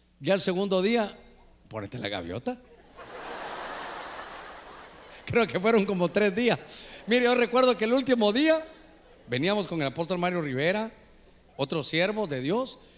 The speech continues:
y entonces, mire qué cosa, nos miramos con Ninoska y mira la hora, ¿sí? ¿Qué pasó? A ver cómo va la gaviota, a ver. <laughs> Y entonces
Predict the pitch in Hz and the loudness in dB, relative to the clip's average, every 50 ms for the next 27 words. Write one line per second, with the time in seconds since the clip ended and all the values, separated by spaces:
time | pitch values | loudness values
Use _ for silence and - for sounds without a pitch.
0 | - - - 156 151 143 127 156 202 226 185 208 185 180 190 190 185 - 185 170 | -18 -8 -2 -2 -2 -2 0 0 2 2 2 2 2 2 2 2 2 0 0 -2
1 | 156 202 208 190 202 175 165 160 - - - - - - 139 135 131 135 151 175 | 2 2 2 4 2 0 0 -2 -8 -16 -20 -20 -10 -8 -6 -4 -2 -2 0 0
2 | 190 185 156 151 156 143 135 131 143 175 190 147 - 160 139 120 120 120 120 127 | 0 -2 -2 -2 -4 -2 -2 -2 -2 -2 -2 -2 -2 -4 -2 -2 -4 -2 -2 -2
3 | 139 135 127 135 165 185 170 135 - 156 160 175 165 - - - - - - _ | -2 -2 -2 -2 -2 -4 -4 -4 -4 -4 -6 -6 -8 -14 -20 -20 -20 -20 -20 _
4 | _ _ _ _ _ - _ _ - - - - - - - 151 135 160 147 - | _ _ _ _ _ -20 _ _ -20 -20 -20 -20 -20 -8 -8 -6 -4 -4 -2 -2
5 | 175 202 185 - - - - - - - 160 151 175 202 208 - 233 226 226 226 | -2 -4 -6 -10 -20 -20 -20 -20 -12 -8 -6 -4 -2 -4 -4 -4 -4 -4 -4 -2
6 | 254 285 277 262 247 240 254 277 330 370 349 - - 240 202 202 208 214 240 269 | -2 -2 -2 -2 -2 -2 -2 -2 0 -2 -2 -2 -2 -6 -6 -6 -4 -2 -2 -2
7 | 294 - - 175 170 - - - - - 170 185 190 180 160 151 160 - - - | -2 -4 -6 -8 -8 -8 -8 -8 -8 -8 -8 -8 -8 -8 -8 -8 -10 -10 -10 -10
8 | - - - - - - - - - - - - - - - - - - - - | -12 -12 -12 -12 -12 -12 -14 -14 -14 -16 -16 -16 -16 -18 -18 -18 -18 -20 -20 -20
9 | - - - - - - - - - - - 160 - - 190 - - 240 175 - | -20 -20 -20 -20 -20 -20 -20 -20 -16 -10 -10 -10 -8 -8 -10 -10 -6 -10 -10 -10
10 | - - - - - - - - - - - - - - - - - - - - | -10 -12 -12 -12 -12 -14 -20 -20 -20 -20 -20 -20 -20 -20 -20 -20 -20 -20 -14 -2
11 | - 156 151 143 - 196 233 247 226 254 254 240 - - - | 2 2 2 4 4 2 2 4 4 4 4 4 4 0 -2